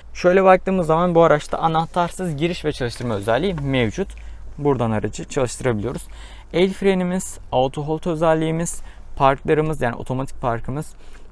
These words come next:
Tıkladığımız zaman, e, sağ tarafta boş bir yer varsa otomatik olarak park edebiliyor. Start stop özelliğimiz, parklarımızı buradan kapatıp açabiliyoruz. Bu arada buradan da sürüş modlarını ayarlayabiliyoruz.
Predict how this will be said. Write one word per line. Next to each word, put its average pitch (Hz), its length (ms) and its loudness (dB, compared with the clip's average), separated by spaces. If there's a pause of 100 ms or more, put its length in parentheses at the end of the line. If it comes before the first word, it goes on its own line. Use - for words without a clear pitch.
(100)
Tıkladığımız 139 540 -2
zaman, 139 260 -4 (260)
e, 110 160 -4
sağ 127 220 -4
tarafta 127 380 -6
boş 120 220 -4
bir 113 60 -4
yer 110 120 -2
varsa 107 320 -4
otomatik 117 380 -8
olarak 110 340 -6
park 113 240 -2
edebiliyor. 101 380 -2
Start 139 360 -4
stop 156 200 -4
özelliğimiz, 127 600 -2 (440)
parklarımızı 139 600 0
buradan 117 280 -2
kapatıp - 380 -10 (120)
açabiliyoruz. 113 640 -4 (300)
Bu 143 100 4
arada 135 240 4
buradan 113 380 0
da 139 240 0
sürüş - 420 -4
modlarını 104 460 -2
ayarlayabiliyoruz. 104 640 0